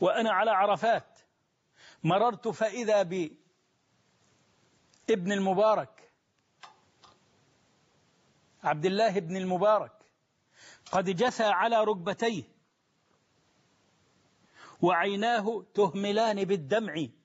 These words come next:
يبكي، جثى على ركبتيه جلوس العبد الذليل.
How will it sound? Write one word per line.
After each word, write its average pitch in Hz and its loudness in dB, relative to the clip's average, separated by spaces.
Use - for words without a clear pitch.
يبكي، 170 -2
جثى 208 0
على 196 2
ركبتيه 180 0
جلوس 190 2
العبد 190 -2
الذليل. 190 -2